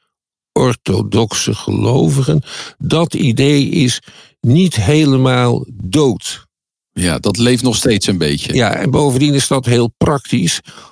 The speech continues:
Speaker 1: omdat een belangrijk deel van de Russische marine, dat was al in de tijd van de tsaar zo, eh, in de Zwarte Zee ligt. En er zijn ook bepaalde internationale verdragen die zeggen dat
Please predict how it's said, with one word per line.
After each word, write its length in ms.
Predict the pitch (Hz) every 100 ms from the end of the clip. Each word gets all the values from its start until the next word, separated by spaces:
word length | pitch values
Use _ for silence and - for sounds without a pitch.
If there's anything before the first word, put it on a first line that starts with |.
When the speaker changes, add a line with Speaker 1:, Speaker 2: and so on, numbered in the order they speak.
| _
Speaker 1:
omdat 840 | - 131 131 131 123 - 131 127 113
een 140 | 117
belangrijk 580 | 117 139 143 135 123 104
deel 280 | 120 127 117
van 300 | 120 117 113
de 200 | 120 -
Russische 600 | - 117 135 - - 101
marine, 520 | 92 95 135 139 -
dat 200 | 113 98
was 220 | - 107
al 100 | 107
in 100 | 95
de 120 | 90 92
tijd 300 | 107 98 -
van 260 | 101 101
de 120 | 90 92
tsaar 480 | - - 127 151 135
zo, 380 | - 90 - 170 _ - - _ -
eh, 240 | 123 117
in 160 | 151 139
de 100 | 117
Zwarte 400 | 123 139 110 113
Zee 320 | 165 170 107
ligt. 320 | 78 85 -
En 300 | - 120 107 - - 143 -
er 160 | 139 127
zijn 280 | 165 180
ook 200 | 151 135 117
bepaalde 580 | 113 - 165 156 127
internationale 1080 | - 156 143 131 135 117 - 117 123 117 110
verdragen 800 | 98 104 95 123 165 151 120 139
die 200 | 107 104
zeggen 480 | 92 165 147 - 131
dat 300 | 123 120 104